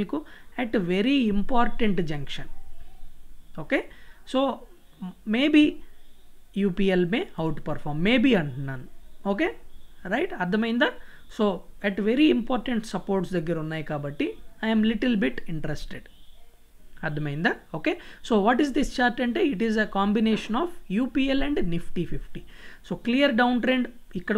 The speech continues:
కూడా we have down trend అంటే యూపీఎల్ అండర్ పర్ఫామ్ చేస్తుంది. But sir, why మనం అండర్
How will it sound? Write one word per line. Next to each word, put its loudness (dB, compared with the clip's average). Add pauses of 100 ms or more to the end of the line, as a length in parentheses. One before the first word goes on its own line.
కూడా 6 (360)
we 0
have 2 (100)
down 2 (100)
trend 2
అంటే 2 (460)
యూపీఎల్ 2
అండర్ 2
పర్ఫామ్ 2
చేస్తుంది. -4
But 0
sir, 2 (480)
why 6 (260)
మనం 0 (120)
అండర్ 2